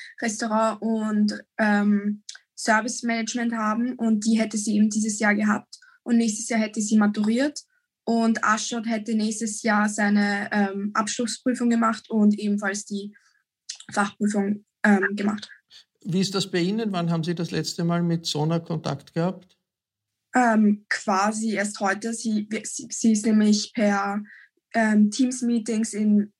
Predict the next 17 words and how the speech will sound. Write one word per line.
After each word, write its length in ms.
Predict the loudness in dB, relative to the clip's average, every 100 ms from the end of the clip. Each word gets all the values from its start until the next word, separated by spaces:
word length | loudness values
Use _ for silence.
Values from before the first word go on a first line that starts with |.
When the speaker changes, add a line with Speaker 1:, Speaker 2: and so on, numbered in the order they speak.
| -8
Speaker 1:
ähm, 300 | 0 2 6
nimmt 200 | 4 2
sie 100 | -2
am 100 | -2
Unterricht 400 | -2 -6 -6 -4
teil. 360 | 0 0 -2 -4
Also 540 | -2 -2 -4 -6 -8 -14 _ _
quasi 480 | 0 2 2 0 -2 -4
hat 160 | -6
sich 140 | -8 -4
da 120 | 0
mit 180 | 0 0
ihr 120 | -2
Kontakt, 440 | 0 0 0 0
aber 100 | 0
so 140 | 2 2
richtig 540 | 2 -2 -2 -2 -2